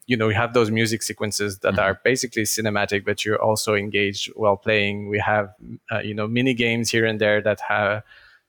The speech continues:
Speaker 1: you know, you're telling a bit of story, but you're also, you know,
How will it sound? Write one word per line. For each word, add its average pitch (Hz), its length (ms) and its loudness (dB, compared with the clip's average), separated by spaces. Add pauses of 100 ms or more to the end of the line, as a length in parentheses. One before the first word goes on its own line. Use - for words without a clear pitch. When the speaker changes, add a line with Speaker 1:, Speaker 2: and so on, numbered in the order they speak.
(100)
Speaker 1:
you 107 120 -6
know, 101 320 0
you're 101 520 0 (760)
telling 131 340 4
a 127 60 2
bit 117 160 0
of 123 100 2
story, 127 480 4
but 117 200 0
you're 110 180 4
also, 110 380 4
you 107 120 0
know, 104 180 -2